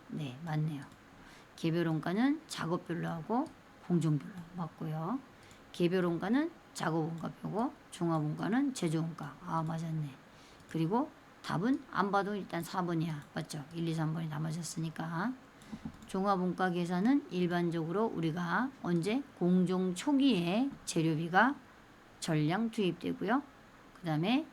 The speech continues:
가공비는 공종 전반에 걸쳐 투입되는 거예요. 그래서 반대로 써놔서 답은 사 번. 아셨죠? 자, 그다음에 이제 십삼 번.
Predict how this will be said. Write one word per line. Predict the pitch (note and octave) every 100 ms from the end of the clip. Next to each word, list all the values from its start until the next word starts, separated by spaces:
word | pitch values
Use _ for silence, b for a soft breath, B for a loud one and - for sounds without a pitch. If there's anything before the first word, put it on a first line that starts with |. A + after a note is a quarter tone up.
| -
가공비는 | D3+ D#3+ E3 E3 D#3+ G3 D#4 E4+ - - -
공종 | E3 E3 D3 E3+
전반에 | D#3+ D3+ D#3 E3+
걸쳐 | E3 E3 D3+ B3+ D#4+ - - - - -
투입되는 | - F#3+ C#3+ - D3+ D3+
거예요. | - - -
그래서 | D3+
반대로 | - C#3+ E3 D#3+ F3
써놔서 | D#3 E3 D#3+ D#3+ B3+ D#4+ - - -
답은 | D3 C#3+ D#3
사 | C#3+ F#3+
번. | E3+ - - - - - - - - -
아셨죠? | D3+ D3+ D3+ F3 A#3+ B3+ B B -
자, | D3+ C3 B2 -
그다음에 | E3+ F3 F3
이제 | D#3+ D#3+ G#3 A#3+ B3
십삼 | C4+ A#3 - A#3 A3 G#3
번. | D3+